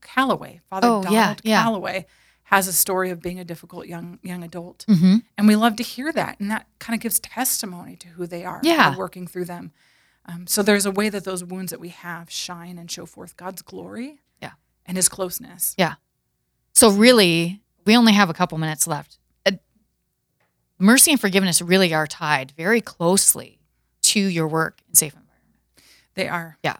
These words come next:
Speaker 1: They are. Um, mercy in the care that it takes and the intentionality to help bring to justice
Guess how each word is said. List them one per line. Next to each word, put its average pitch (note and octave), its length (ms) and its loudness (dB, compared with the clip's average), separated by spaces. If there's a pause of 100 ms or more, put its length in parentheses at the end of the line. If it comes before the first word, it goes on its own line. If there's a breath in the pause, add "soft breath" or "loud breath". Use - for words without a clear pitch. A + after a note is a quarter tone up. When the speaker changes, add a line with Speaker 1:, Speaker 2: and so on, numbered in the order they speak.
Speaker 1:
They F3+ 200 -6
are. D#3+ 360 -8 (920)
Um, F3 520 -12 (3000)
mercy G#3+ 720 2 (240)
in F#3 360 -8 (360)
the F#3+ 140 -4
care G3 360 -6
that F#3 140 -10
it - 140 -18
takes - 280 -10
and F3+ 80 -16
the E3 160 -16
intentionality F3 960 -14 (280)
to - 80 -20
help - 320 -10
bring F3+ 360 -8
to F3 120 -16
justice - 640 -6